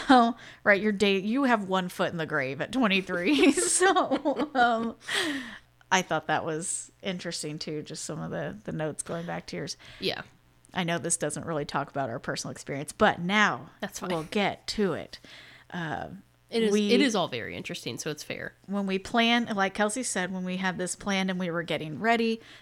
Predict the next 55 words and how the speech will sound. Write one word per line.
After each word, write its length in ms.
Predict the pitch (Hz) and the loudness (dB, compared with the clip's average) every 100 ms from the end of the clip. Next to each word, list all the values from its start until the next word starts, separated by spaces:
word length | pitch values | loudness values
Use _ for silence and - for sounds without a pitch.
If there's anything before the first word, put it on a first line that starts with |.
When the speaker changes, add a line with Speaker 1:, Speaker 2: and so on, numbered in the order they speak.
| _ | _
Speaker 1:
the 80 | - | -6
night 320 | 160 147 - | -2 -2 -4
was 120 | 147 - | -8 -6
clear, 500 | - 240 233 240 254 | -2 0 0 -2 -4
we 140 | 170 | -4
were 100 | 156 | -4
ready 240 | 156 160 160 | -2 -2 -4
to 140 | 170 | -6
go. 340 | 175 175 202 - - - | -2 0 0 -4 -12 -6
It 80 | 185 | -2
was 160 | 185 | 0
a 80 | 170 | 0
moonless 600 | 165 196 285 247 170 - | 0 2 2 2 0 0
night. 340 | 175 165 190 - | 2 2 0 -4
Honestly, 440 | 180 180 196 - 240 | 0 2 2 2 0
didn't 320 | 190 170 220 | 0 -2 -4
plan 360 | - 240 226 220 | -4 0 0 2
that, 260 | 233 277 - - - - | 0 -2 -4 -16 -14 -4
but 400 | 185 185 175 - | 2 4 4 4
I 60 | 185 | 2
Speaker 2:
Right. 60 | |
Speaker 1:
remember 340 | 180 196 190 190 | 2 2 2 0
looking 340 | 185 185 185 | 0 -2 -2
up 140 | 185 - | -2 -2
some 220 | 185 175 | -2 -2
notes 240 | 170 175 | -2 0
on 100 | 185 | 0
the 60 | 180 | 0
way 180 | 170 160 | 0 2
there, 220 | 160 202 | 2 0
and 80 | 233 | 0
I 80 | 185 | -2
said, 180 | 185 - | -2 -2
"Oh 160 | 196 | -2
my 160 | 185 180 | 0 0
God, 240 | 202 196 | 2 2
this 140 | 180 - | 0 -4
couldn't 340 | - 185 180 | -4 -4 -4
be, 340 | 185 175 175 - - - - - - | -4 -4 -4 -8 -18 -20 -20 -20 -14
this 240 | - 208 - | -4 -2 2
couldn't 240 | 233 208 | 2 4
be 120 | 208 | 2
the 100 | 202 | 4
most 360 | 196 202 190 - - - - | 4 4 2 -4 -14 -16 0
perfect 400 | 277 240 247 240 | 0 2 0 2
night." 340 | 269 220 139 | 4 4 0
You 120 | 180 | -2
know, 160 | 190 196 | 0 0
there's 240 | 190 180 | 0 0
no 200 | 185 196 | 2 4
moon. 440 | 214 190 185 196 202 _ _ _ - - | 4 2 2 0 -4 _ _ _ -20 -8
We're 180 | 190 190 | -2 0
ready 300 | 180 220 233 | 4 4 4
to 80 | 208 | 4
go, 440 | 220 226 208 196 | 4 6 4 2